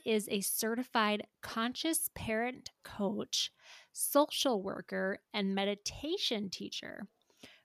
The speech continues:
Her approach to coaching revolves around trauma-informed care that puts others at ease, providing a safe space for everyone to facilitate their individual healing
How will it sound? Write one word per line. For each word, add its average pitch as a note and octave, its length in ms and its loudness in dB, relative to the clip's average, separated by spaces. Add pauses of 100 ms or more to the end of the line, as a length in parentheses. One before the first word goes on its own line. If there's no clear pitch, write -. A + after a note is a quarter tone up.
Her C4 160 4
approach B3 560 2
to E4+ 100 2
coaching F#3+ 680 -2
revolves G3+ 680 2
around F#3 400 -2 (100)
trauma-informed A#3 1200 0
care G3+ 540 0 (380)
that G#3 180 -2
puts G3+ 320 -4
others A3 500 0
at G#3 300 4
ease, F#3+ 480 -4 (100)
providing G3 640 0 (100)
a F#3 60 -6
safe A3+ 420 -2
space G3+ 600 0
for - 200 -4
everyone A#3 540 0 (160)
to G#3 220 -2
facilitate G#3+ 800 -4 (420)
their G3 160 -6 (160)
individual G#3+ 960 0 (120)
healing G#3 640 0